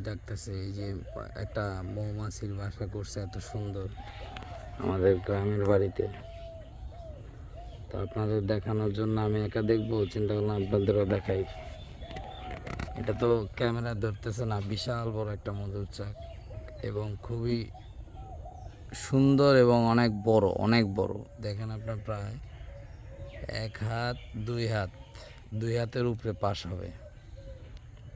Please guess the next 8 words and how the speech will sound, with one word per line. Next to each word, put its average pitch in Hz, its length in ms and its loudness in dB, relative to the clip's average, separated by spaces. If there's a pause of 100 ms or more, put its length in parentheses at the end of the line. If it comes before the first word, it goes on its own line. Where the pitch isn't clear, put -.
(1700)
তো - 40 -4 (100)
আশা 120 200 0
করি 117 200 6
এখান 117 220 2
থেকে 113 180 6
ভালো 101 220 6
একটা - 160 0 (120)
মধু 104 200 2